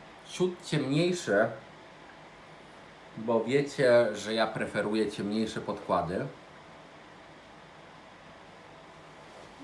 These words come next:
Ale ładnie się łączy. Ładnie wygląda.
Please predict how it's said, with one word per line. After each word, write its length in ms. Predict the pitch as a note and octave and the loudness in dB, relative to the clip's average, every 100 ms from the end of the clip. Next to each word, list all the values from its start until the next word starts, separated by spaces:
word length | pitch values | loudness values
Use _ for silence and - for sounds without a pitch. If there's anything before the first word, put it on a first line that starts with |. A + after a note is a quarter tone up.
| - - C5+ | -18 -8 -4
Ale 180 | B4 | 2
ładnie 280 | G3 F3 G3+ | 6 6 4
się 160 | A3+ F3 | 0 4
łączy. 580 | C#3 A#2 G2 G2+ G#2+ C#3+ - - - - - - - - - - - - - - - - | 6 6 2 0 0 -2 -8 -20 -20 -20 -20 -20 -20 -20 -20 -20 -20 -20 -20 -20 -20 -4
Ładnie 320 | B2+ C#3 G#3+ | 4 4 4
wygląda. 760 | A3+ E3+ D3 A#2 G#2 F#2+ F#2+ A2+ | 0 0 4 4 4 2 2 0